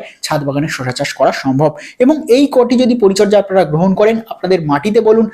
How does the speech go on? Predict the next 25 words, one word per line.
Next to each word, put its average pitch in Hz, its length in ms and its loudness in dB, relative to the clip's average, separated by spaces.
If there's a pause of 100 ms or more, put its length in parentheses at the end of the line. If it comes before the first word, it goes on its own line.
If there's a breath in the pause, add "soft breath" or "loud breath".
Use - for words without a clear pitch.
(160 loud breath)
বা 175 80 2
ছাদ 170 260 -2
বাগানে 214 240 2
বলুন, 226 220 2 (300 loud breath)
প্রচুর 269 340 2
পরিমাণে 247 320 0
শশা 233 240 0
গাছে 240 180 0
ফুল 247 220 -2
আসবে 254 200 -2
এবং 233 140 0 (100)
প্রচুর, 233 300 -2
প্রচুর 196 280 0
পরিমাণে 190 280 2
আপনারা 233 220 0
শশার 139 400 -2
ফলন 185 260 2
পাবেন। 170 260 2 (120)
শশা 233 300 0
গাছের 262 240 0
পরিচর্যা 220 480 2
সম্পর্কিত 220 460 0
নতুন 180 300 2
নতুন 175 240 2
তথ্য, 180 260 0